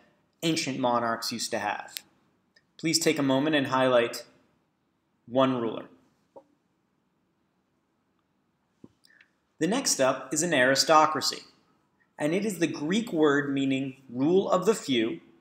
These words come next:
best, or excellent, aristo. Now, power is in the hands of the small, wealthy, upper class,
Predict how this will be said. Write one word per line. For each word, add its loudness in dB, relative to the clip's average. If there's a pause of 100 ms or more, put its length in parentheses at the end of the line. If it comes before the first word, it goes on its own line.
(580)
best, 2 (240)
or 2
excellent, -6 (260)
aristo. 0 (1120)
Now, -2
power 6
is 0
in 0
the 0
hands -4 (100)
of 2
the -8
small, 2 (100)
wealthy, 0 (180)
upper 4
class, -2